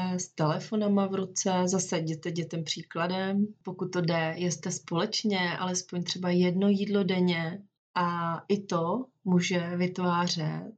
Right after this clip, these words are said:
jejich zdravý vztah k jídlu. Takže když to shrnu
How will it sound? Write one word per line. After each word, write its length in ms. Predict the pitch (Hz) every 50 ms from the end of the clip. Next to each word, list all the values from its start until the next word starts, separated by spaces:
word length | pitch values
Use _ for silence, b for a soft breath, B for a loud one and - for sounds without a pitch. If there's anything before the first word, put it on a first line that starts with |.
| - 170
jejich 320 | 165 165 165 165 170 -
zdravý 380 | 160 160 160 160 151 151 147 147
vztah 360 | - - - - 151 147 - -
k 80 | -
jídlu. 340 | 165 151 147 151 147 147 - - - _ _ _ _ _ _ -
Takže 340 | - 220 208 202 202 214 190
když 160 | 190 196 -
to 140 | - 226 226
shrnu 560 | - - - 240 208 208 196 180 190 -